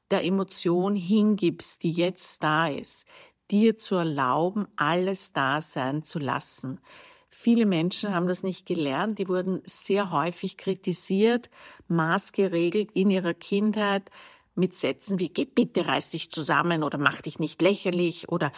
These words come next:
"Männer zeigen keine Schwächen oder Emotionen", was auch immer uns da erzählt wurde, was sehr oft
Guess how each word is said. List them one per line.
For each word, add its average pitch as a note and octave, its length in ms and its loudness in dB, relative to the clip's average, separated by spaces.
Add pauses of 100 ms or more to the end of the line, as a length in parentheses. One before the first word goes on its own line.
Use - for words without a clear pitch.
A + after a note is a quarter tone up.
(200)
"Männer F3 540 2
zeigen C#3+ 340 -2
keine C#3 280 -4
Schwächen E3 420 -2
oder E3+ 120 -2
Emotionen", E3+ 640 -4 (280)
was G3 440 0
auch A3+ 140 -2 (160)
immer A#3 480 2
uns G#3 380 0
da G3 120 -4
erzählt F3+ 800 -2
wurde, F#3 480 2 (380)
was - 480 0
sehr G#3 280 4
oft - 480 -4